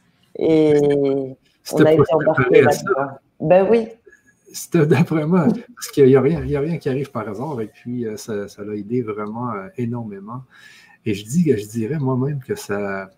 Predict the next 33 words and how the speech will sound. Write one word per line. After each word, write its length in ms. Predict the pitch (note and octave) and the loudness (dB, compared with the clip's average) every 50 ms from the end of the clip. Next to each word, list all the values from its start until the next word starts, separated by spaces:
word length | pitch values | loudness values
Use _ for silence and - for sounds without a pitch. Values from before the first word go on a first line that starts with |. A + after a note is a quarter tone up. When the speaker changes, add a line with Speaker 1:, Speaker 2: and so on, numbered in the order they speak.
| _ _ _ _ _ _ - | _ _ _ _ _ _ -6
Speaker 2:
affite, 640 | - C3 - - - - E3 F3+ F3+ F3 _ _ - | -6 -4 -4 -6 -2 0 0 0 0 -4 _ _ -2
euh, 140 | A2 G#2 G#2 | 0 0 2
l'intuition, 880 | G#2 A#2 A#2+ A2+ - - - - A2 - - - - A#2+ C3+ D3 D#3 E3+ E3+ E3+ D#3+ D#3 | 0 0 -2 -4 -6 -10 -10 -10 -12 -12 -10 -6 -4 -4 -4 -2 -2 -2 -4 -4 -4 -4
euh, 180 | B2 G#2+ G2+ G2 | -4 -4 -4 -4
la, 180 | G2 G2 G2 G2 | -6 -8 -8 -10
la 160 | G2 F#2+ - - _ _ | -10 -14 -16 -18 _ _
connexion, 800 | - F#3 F3+ D3+ C#3 B2 - - - - - - E3 F#3 G3 F#3 | 2 2 4 4 2 0 -4 -6 -12 -10 -4 0 2 2 2 2
parce 280 | F#3+ - - - - | 0 -4 -8 -8 -12
qu'il 380 | - - B2+ A2 G#2 G#2 - G3+ | -8 -6 -6 -4 -4 -4 -4 -6
est 160 | G3 - - | -6 -6 -8
arrivé 280 | G#2 G2+ A2 A2 C3+ D3 | -8 -6 -4 -2 0 0
énormément 380 | B2+ C3+ C3 B2+ A#2 A#2 A2+ | 2 2 2 0 0 -2 -4
de 60 | G2+ | -4
choses 300 | - - - F3 - - - | -6 -8 -10 -10 -10 -10 -10
dans 140 | A#2+ A2 G2+ | -10 -8 -8
cette, 340 | - - A2+ G2+ - _ - | -8 -8 -10 -10 -8 _ -8
euh, 260 | G#2 G2+ G2 G2 - _ - | -8 -8 -8 -12 -14 _ -12
pandémie. 520 | A2+ G#2+ G#2 F#2+ G2 F#2+ A#2+ D#3+ F3 D#3 | -12 -10 -10 -10 -12 -8 -4 -2 -2 -2
Et 40 | B2+ | -4
puis 240 | - _ _ - A2 | -6 _ _ -10 -8
moi, 300 | G#2+ A2 A#2 D3 D#3 B2 | -4 0 0 0 0 0
en 40 | |
tout 100 | - - | -2 -2
cas, 80 | - C3 | 0 0
de 120 | A2 A2+ | 0 2
mon 200 | A2 A#2+ C#3+ D3+ | 0 0 0 0
côté, 500 | C3+ - - G#2+ G2 - - D3+ E3+ D#3+ | 0 -2 -6 -8 -8 -4 -2 0 0 0
en, 120 | A#2+ G2+ G2+ - _ _ _ - - - _ _ | 0 -2 -6 -10 _ _ _ -20 -20 -20 _ _
en 60 | - G2 | -20 -18
tous 160 | - - B2 | -8 -4 -2
les 160 | A2 G#2+ G2+ | -2 -2 0
cas, 260 | - - D3+ E3 E3 | 0 2 2 2 2
euh, 300 | D3 A#2+ A2 A2 G#2 G2+ | 2 2 0 0 -2 -4